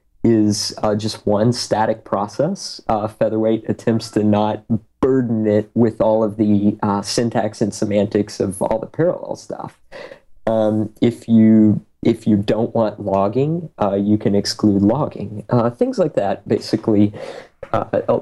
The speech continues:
allowing arbitrary access, uh, to each, each of its merits,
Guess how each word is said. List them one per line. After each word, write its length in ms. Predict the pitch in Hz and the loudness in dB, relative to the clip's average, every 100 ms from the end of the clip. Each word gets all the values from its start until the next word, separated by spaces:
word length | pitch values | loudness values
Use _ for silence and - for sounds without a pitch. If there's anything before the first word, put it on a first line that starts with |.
| - | -2
allowing 460 | 127 151 175 139 110 | -2 0 0 -2 -2
arbitrary 580 | 123 123 120 - 117 110 | -2 0 0 0 2 2
access, 840 | 104 104 - - 98 - - - - | 2 -2 -4 -2 0 -2 -8 -14 -12
uh, 320 | - 98 101 98 - | -4 0 0 -2 -4
to 220 | - - | -4 2
each, 500 | 113 - - - - | 2 2 -6 -8 -2
each 260 | 131 139 - | 2 2 0
of 120 | 123 | -2
its 160 | 110 - | 0 2
merits, 680 | 98 98 98 - - - | 2 2 0 -6 -12 -10